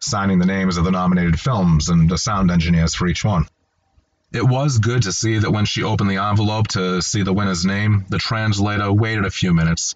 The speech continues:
until she finished signing Platoon and the names of the five sound engineers, meaning that she got to announce the winning film through signing before he said them aloud and stole her thunder.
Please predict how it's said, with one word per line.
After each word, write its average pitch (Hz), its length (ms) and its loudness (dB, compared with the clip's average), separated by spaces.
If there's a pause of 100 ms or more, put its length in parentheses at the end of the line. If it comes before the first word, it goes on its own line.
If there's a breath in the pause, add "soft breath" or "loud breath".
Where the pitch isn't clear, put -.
until 101 280 0
she 95 160 -4
finished 92 360 -4
signing 95 400 2
Platoon 78 540 0 (260)
and 92 140 0
the 92 60 -2
names 87 260 0
of 76 60 2
the 80 80 0
five 85 280 -2
sound 85 260 0
engineers, 78 520 2
meaning 113 320 0
that 95 140 -2
she 90 500 0
got 95 200 -4
to 98 120 -2
announce 92 360 -2
the 87 100 0
winning 87 320 2
film 85 640 0
through 101 180 0
signing 95 580 0
before 98 260 -2
he 101 180 2
said 87 180 0
them 82 80 2
aloud 85 320 0
and 85 100 4
stole 80 260 -2
her 78 100 0
thunder. 80 320 0